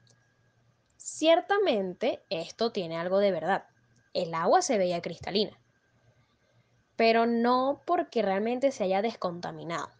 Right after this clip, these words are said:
sino que los sedimentos que se mantenían en movimiento por los botes se asentaron, lo que permitió ver el agua tal y como muchos medios de comunicación lo difundieron. Ahora,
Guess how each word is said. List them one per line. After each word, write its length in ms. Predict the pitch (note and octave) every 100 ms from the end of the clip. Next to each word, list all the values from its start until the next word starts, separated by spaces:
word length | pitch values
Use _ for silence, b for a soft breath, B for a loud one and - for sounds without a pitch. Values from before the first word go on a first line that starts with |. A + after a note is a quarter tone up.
| _ _ _ _ _ _ _
sino 340 | - A3+ A#3
que 120 | A3+ A#3
los 180 | A#3
sedimentos 760 | - F4+ F4+ C#4+ F#3+ F3+ F#3+ - _
que 120 | - G3+
se 120 | A3
mantenían 480 | A3 A3 A3+ C4 D#4
en 100 | C4+
movimiento 640 | G#3+ G3 A3+ C#4 B3+ C4
por 160 | A#3
los 140 | A3 A3
botes 440 | F#3+ - F3+ - _ _ _
se 200 | _ -
asentaron, 640 | F3+ E3+ D#3 D#3 E3 - - _ _ _
lo 160 | - G3+
que 140 | G3+
permitió 640 | G3+ G3 G3+ G3 A#3+ A#3 A#3+ -
ver 220 | F#3 G3
el 120 | G#3+
agua 280 | A#3+ B3 B3
tal 340 | B3 A3+ B3 b b b b
y 60 | G3+
como 240 | A3+ G#3+
muchos 400 | A3+ B3+ C#4 -
medios 320 | D4+ D4 D4 D4
de 100 | A#3+
comunicación 760 | G#3+ G3+ F#3+ G3 A3 G#3 G#3+ -
lo 100 | F3+
difundieron. 540 | F3 F3 E3 F#3 E3 - _ _ _ _ _ _ _ _ _ -
Ahora, 420 | D#3 D#3+ F3+ E3